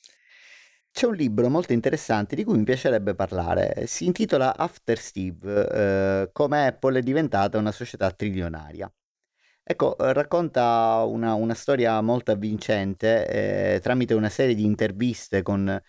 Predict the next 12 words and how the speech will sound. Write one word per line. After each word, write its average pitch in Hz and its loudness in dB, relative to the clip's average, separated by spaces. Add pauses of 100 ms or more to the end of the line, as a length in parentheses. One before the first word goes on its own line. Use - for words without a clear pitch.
(280)
con 101 -8
dipendenti 107 0
di 107 4
Apple, 107 2
ma 101 2
non 101 0
solo, 98 0 (280)
eh, 127 0
sapientemente 120 2
miscelati, 104 0
eh, 95 2
da 95 2